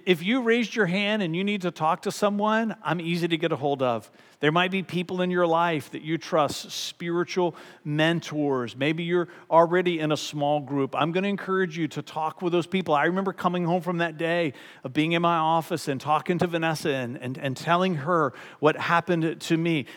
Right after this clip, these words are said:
Th-, th-, you with me? There is real change that God wants to work out in our lives.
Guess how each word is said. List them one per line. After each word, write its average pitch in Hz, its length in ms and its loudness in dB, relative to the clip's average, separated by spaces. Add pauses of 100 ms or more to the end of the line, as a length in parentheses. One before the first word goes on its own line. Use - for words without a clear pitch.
Th-, 170 140 0
th-, 196 180 0
you 180 160 0
with 196 220 4
me? 240 200 2 (300)
There 185 240 8
is - 220 0 (380)
real 254 360 4
change 196 840 -4 (400)
that 175 220 2
God 185 280 8
wants 180 340 2
to 180 120 4
work 165 320 4
out 156 160 4
in 147 120 2
our 117 140 0
lives. - 640 -6